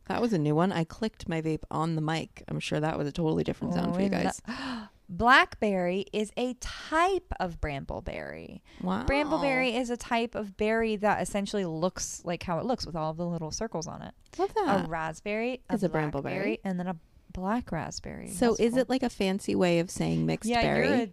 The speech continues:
Speaker 2: douche is what that means.
Speaker 1: Pretentious
Speaker 2: Yep.
Speaker 1: douche. So I take back my answer. I would probably pick a mulberry.
Speaker 2: You know which one I would pick?
Speaker 1: What?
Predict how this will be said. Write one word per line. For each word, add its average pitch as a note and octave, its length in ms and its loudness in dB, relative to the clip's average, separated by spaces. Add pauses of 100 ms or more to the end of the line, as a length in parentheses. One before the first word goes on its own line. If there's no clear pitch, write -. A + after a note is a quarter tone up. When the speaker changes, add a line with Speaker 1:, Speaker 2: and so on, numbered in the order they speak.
(140)
Speaker 2:
douche - 500 -6
is D#3 140 -8
what C#3+ 140 -14
that - 120 -14
means. - 200 -8
Speaker 1:
Pretentious E3+ 720 2 (260)
Speaker 2:
Yep. D#3+ 320 -4
Speaker 1:
douche. C#3 460 0 (460)
So G3 420 4 (160)
I F#3 340 4
take G3 180 -2
back F#3+ 220 0
my F#3 60 2
answer. D#3+ 480 0
I E3 160 4
would E3+ 180 2
probably E3 420 -4
pick F3 220 -4
a C#3+ 120 0 (380)
mulberry. - 840 -4 (1000)
Speaker 2:
You F3+ 80 -4
know F3+ 80 -2
which F3 160 -2
one E3+ 80 0
I D3+ 100 2
would D#3+ 120 2
pick? G3+ 240 -2 (140)
Speaker 1:
What? - 180 -4